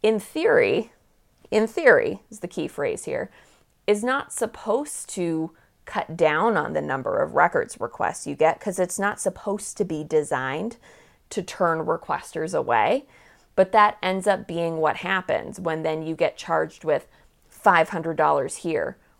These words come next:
or seven hundred dollars there. Now, Wisconsin is not the only one that allows the charge of this type of fee. We went through,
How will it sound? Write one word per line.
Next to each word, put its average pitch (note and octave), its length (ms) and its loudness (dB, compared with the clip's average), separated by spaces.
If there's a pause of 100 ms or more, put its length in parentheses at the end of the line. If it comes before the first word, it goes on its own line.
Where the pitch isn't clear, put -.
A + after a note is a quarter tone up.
(180)
or F3+ 140 8
seven D#3 420 2
hundred D#3 340 -6
dollars B2+ 460 -2
there. - 400 -2 (320)
Now, G3 140 2
Wisconsin C#4+ 480 -2
is A#3 80 -2
not G#3 160 0
the G3 160 -4
only F3+ 260 0
one D#3+ 300 -2
that D#3+ 120 0
allows D3+ 360 0
the E3 100 -2
charge D3+ 380 -4
of D#3+ 100 -4
this D3 160 -4
type D3 240 -6
of D3+ 140 -6
fee. D#3 260 -6
We E3 220 -2
went F3 320 -2
through, E3 460 0